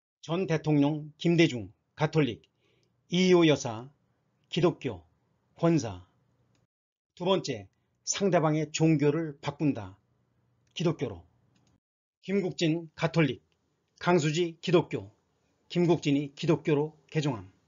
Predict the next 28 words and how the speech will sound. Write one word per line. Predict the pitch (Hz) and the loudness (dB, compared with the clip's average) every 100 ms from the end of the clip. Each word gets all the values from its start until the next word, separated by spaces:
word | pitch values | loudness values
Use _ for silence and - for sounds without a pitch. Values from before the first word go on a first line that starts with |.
| _ _ _ _ _ _ | _ _ _ _ _ _
세 | - 175 | -10 -4
번째, | 185 170 139 104 101 | -2 -2 -6 -10 -12
자신의 | - 147 160 160 | -6 -4 -2 -2
종교를 | 160 160 160 165 | 0 0 0 -2
버린다. | 151 147 123 92 - _ _ _ | 0 -2 -2 -6 -18 _ _ _
상대방을 | - - 180 165 160 | -14 -6 -2 0 0
전도하는 | 156 156 156 156 | 0 0 2 2
것이 | 147 139 | 2 0
아니라 | 143 113 110 - _ - | -2 -4 -10 -18 _ -18
상대방을 | - 185 185 156 156 156 | -8 -4 -2 0 0 -2
배려해 | 151 135 120 110 - _ - | -2 -2 -4 -8 -12 _ -14
자신의 | - 135 139 135 139 | -10 -6 -4 -4 -2
종교를 | 147 151 160 | 0 2 0
버린다. | 139 110 92 92 _ _ _ _ _ _ _ | -4 -8 -12 -18 _ _ _ _ _ _ _
당사자가 | - 165 170 160 156 | -14 -6 -4 -2 -2
만일 | 143 139 143 - | 0 0 -2 -6
크리스천이라면 | - 214 180 185 156 110 107 - _ _ | -8 -4 -2 2 2 0 -8 -16 _ _
유통기한이 | 160 160 175 165 165 156 | -6 -2 0 2 2 4
몇 | 156 | 4
년 | 160 170 | 4 2
안 | 143 | 2
되는 | 147 135 139 | 2 2 2
인간적인 | 156 165 151 147 | 4 4 4 0
사랑을 | 143 - 170 123 | -2 -4 -4 -4
위해 | 104 104 - _ _ _ _ - | -8 -12 -18 _ _ _ _ -10
영원한 | 156 170 170 175 | -4 -2 0 -2
천국을 | - 214 226 202 180 | -4 -4 2 4 6
버리고 | 147 123 113 127 | 4 0 -8 -12